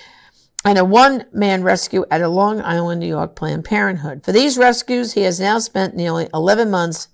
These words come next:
in four different prisons. So sad. So let's take a look now.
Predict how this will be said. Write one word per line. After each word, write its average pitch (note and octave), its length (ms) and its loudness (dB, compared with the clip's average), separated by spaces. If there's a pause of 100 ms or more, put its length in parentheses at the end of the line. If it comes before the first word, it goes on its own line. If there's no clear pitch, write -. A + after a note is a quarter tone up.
(120)
in D#3+ 220 -10
four G#3+ 600 4 (300)
different D#3+ 480 -4 (240)
prisons. - 600 -10 (880)
So - 320 -4
sad. - 420 -14 (400)
So - 160 -4
let's C#4+ 240 4
take C4+ 180 -2
a C4+ 60 0
look B3+ 220 0
now. F3+ 360 -2